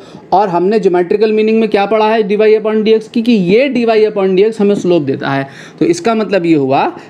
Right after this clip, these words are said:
this means that at maximum, इसका मतलब ये हुआ कि at maximum or minimum, at maximum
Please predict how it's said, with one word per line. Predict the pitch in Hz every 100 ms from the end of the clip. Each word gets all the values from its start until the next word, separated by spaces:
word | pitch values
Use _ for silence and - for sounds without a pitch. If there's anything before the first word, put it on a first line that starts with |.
| -
this | 143 147
means | 143 185 214 151
that | 147 180 214 -
at | 165 202 220 180
maximum, | 165 165 - 175 196 170 170 359 - - - - - - - - - - - - - - - - -
इसका | 127 - 180
मतलब | 175 170 156
ये | 156
हुआ | 135 127 160 302 - - -
कि | - -
at | 156 196 170
maximum | 156 147 - 165 190 247 - -
or | 185 240 226
minimum, | 175 160 143 123 110 117 - - - - - - - - - - - - - - - - - - - - - - -
at | 135 175 175
maximum | 147 147 - 156 185